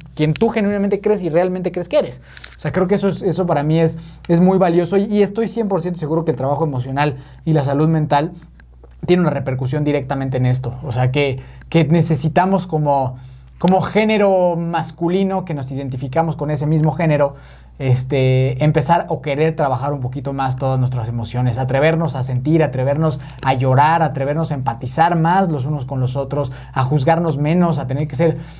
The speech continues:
poco, este, mm, com-, o sea, menos competitivos, más empáticos, no sé, es un, es bien cabrón eso, o sea, como que en círculos de amigos,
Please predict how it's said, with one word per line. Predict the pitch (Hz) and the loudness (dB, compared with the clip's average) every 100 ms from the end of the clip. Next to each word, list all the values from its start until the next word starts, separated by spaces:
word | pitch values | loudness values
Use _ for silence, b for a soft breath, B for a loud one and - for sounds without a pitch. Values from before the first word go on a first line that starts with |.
| B B - | B B 0
poco, | 170 180 170 175 | 2 2 2 0
este, | 131 127 135 127 127 131 | -6 -6 -4 -2 0 0
mm, | 131 127 127 - - - - - - | 2 0 -2 -10 -16 -20 -20 -14 -4
com-, | 131 160 156 | 0 2 2
o | |
sea, | 147 | 2
menos | 156 170 165 | 0 0 -2
competitivos, | 160 127 127 127 170 170 160 | -2 -4 -4 0 2 4 2
más | 156 151 | 0 -4
empáticos, | 143 156 170 165 | -2 -2 0 -2
no | 170 | 0
sé, | 165 170 | 2 0
es | 185 | 0
un, | 233 202 | -2 0
es | 196 208 202 233 214 | 0 0 0 0 0
bien | 240 233 | 0 0
cabrón | 151 180 202 | -2 0 -2
eso, | 185 | -2
o | |
sea, | 131 | -2
como | 135 135 | -2 -2
que | 147 | -2
en | 147 | 0
círculos | 180 196 226 156 | 0 2 2 0
de | |
amigos, | 131 151 180 349 | -2 -2 -2 -2